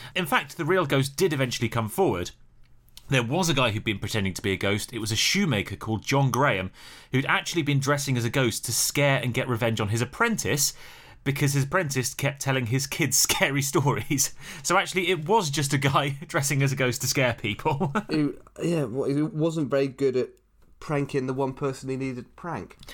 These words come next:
Speaker 1: No,
Speaker 2: 'Cause he just
Speaker 1: he
Speaker 2: scared the
Speaker 1: seemed
Speaker 2: shit out of
Speaker 1: <laughs>
Speaker 2: two females and then got punched by someone else.
Speaker 1: He was just clearly hiding behind a gravestone, and every time he heard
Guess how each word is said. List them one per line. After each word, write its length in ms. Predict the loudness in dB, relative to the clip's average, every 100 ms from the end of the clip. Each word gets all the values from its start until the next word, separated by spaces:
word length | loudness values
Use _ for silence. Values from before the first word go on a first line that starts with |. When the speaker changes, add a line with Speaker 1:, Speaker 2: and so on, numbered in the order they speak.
| -6 2
Speaker 1:
No, 160 | 4
Speaker 2:
'Cause 80 | 4
he 80 | 0
just 320 | -4 -6 0
Speaker 1:
he 100 | 2
Speaker 2:
scared 200 | 4 2
the 40 | 2
Speaker 1:
seemed 140 | 2 2
Speaker 2:
shit 40 |
out 180 | 0 0
of 80 | -2
Speaker 1:
<laughs> 100 | -2
Speaker 2:
two 80 | -2
females 680 | -2 -2 -2 0 -2 -2 -4
and 200 | -6 -4
then 220 | -4 -6 -6
got 220 | -6 -6
punched 420 | -6 -6 -8 -10
by 120 | -8
someone 340 | -6 -4 -4 -4
else. 340 | -4 -6 -12 -20 -2
Speaker 1:
He 120 | 2
was 100 | 2
just 180 | 2 0
clearly 260 | 2 2
hiding 280 | 2 2 2
behind 220 | 0 0
a 20 | 2
gravestone, 480 | 2 2 2 2
and 80 | 4
every 220 | 2 2
time 180 | 0 -2
he 80 | 2
heard 160 | 0